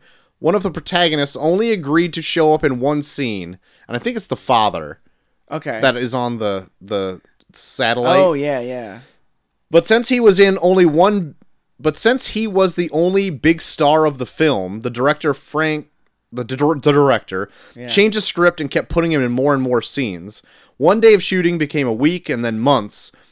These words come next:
Speaker 1: Wu Jing's pay for each movie is around ten million U S dollars.
Speaker 2: Yeah.
Speaker 1: Uh, after weeks of shooting, the director asked him that since the movie was over budget, maybe he didn't mind getting, <laughs> maybe he wouldn't mind not getting paid.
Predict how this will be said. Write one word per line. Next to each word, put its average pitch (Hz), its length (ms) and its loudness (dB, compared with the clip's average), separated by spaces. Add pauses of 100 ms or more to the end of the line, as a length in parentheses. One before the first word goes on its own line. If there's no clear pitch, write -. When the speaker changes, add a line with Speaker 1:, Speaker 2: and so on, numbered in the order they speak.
(100)
Speaker 1:
Wu 160 180 0
Jing's 185 300 -2
pay 185 280 0
for 170 200 -4
each 185 240 -8
movie 165 400 2
is 131 120 -2
around 131 340 -4
ten 175 280 -8
million 151 360 -2
U 127 200 -2
S 113 140 -6
dollars. 80 640 -6
Speaker 2:
Yeah. 113 320 -12 (640)
Speaker 1:
Uh, 147 220 4
after 180 280 -2
weeks 165 300 0
of 208 100 -8
shooting, 143 360 -2
the 127 60 -6
director 123 380 -4
asked 131 280 -4
him 135 100 -4
that 123 220 -6
since 180 260 -6
the 160 100 -4
movie 180 300 0
was 131 280 0
over 190 260 2
budget, 139 460 2 (380)
maybe 180 280 0
he 180 60 -2
didn't 160 280 0
mind 151 540 -4
getting, 147 340 -2 (220)
<laughs> - 200 -20
maybe 220 460 2
he 170 120 -4
wouldn't 165 280 2
mind 143 320 0
not 127 240 -2
getting 139 280 -2
paid. 143 480 -2